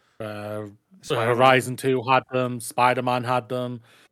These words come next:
Speaker 1: Yeah, like, they're all getting them now, and it's just like, yeah, that's fantastic. They've took the work that last, that Naughty Dog did, and they've expanded on it to co-,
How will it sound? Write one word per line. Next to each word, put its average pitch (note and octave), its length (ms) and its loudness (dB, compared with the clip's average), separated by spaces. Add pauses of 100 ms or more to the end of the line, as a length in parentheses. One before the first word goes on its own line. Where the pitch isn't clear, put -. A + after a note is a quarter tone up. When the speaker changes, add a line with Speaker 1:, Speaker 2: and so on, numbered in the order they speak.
(120)
Speaker 1:
Yeah, A#2+ 400 0
like, B2 220 -2
they're C3 140 -4
all B2+ 300 4
getting B2+ 320 -4
them A2+ 160 -8
now, G#2+ 240 -12
and A2 100 -10
it's A2+ 140 -10
just B2+ 140 -8
like, A#2+ 200 -4
yeah, F#3 180 2
that's G#2+ 180 -12
fantastic. B2+ 540 -6
They've C#3 160 2
took F3+ 220 -4
the G3 80 0
work D#3 400 2
that B2 240 -2
last, A#2+ 320 -8 (220)
that B2+ 260 -8
Naughty B2+ 280 0
Dog A#2+ 300 2
did, B2+ 260 -2 (340)
and C3 200 0
they've B2+ 140 -2
expanded B2 520 -6
on A2 160 -6
it A2+ 120 -10
to B2+ 140 -10 (240)
co-, C3 220 -4